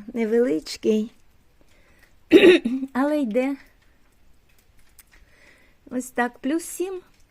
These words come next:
Зночі почав іти дощик. Фендюша, я тебе чекаю.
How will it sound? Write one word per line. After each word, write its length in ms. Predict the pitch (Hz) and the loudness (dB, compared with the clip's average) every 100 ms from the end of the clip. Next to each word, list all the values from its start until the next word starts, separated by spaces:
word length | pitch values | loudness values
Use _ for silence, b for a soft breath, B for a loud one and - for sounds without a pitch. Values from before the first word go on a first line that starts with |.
| _ _ _ _ _ _ _ _ _ b b b b b b | _ _ _ _ _ _ _ _ _ b b b b b b
Зночі 520 | 226 302 349 427 277 | 0 0 0 -4 -6
почав 560 | - 220 226 214 196 202 | -2 -4 -2 -6 -6 -8
іти 300 | 208 - 208 | -12 -8 -8
дощик. 680 | 190 294 349 - 262 254 - - _ _ - _ _ _ _ _ _ _ _ b b b b b b b _ | -8 -12 -14 -12 -12 -14 -20 -20 _ _ -20 _ _ _ _ _ _ _ _ b b b b b b b _
Фендюша, 480 | 254 294 285 320 311 | 0 0 0 -2 -2
я 180 | 277 294 | -2 -4
тебе 240 | 302 294 | -4 -6
чекаю. 720 | 294 294 247 226 208 196 196 | -6 -10 -4 -2 -2 -6 -10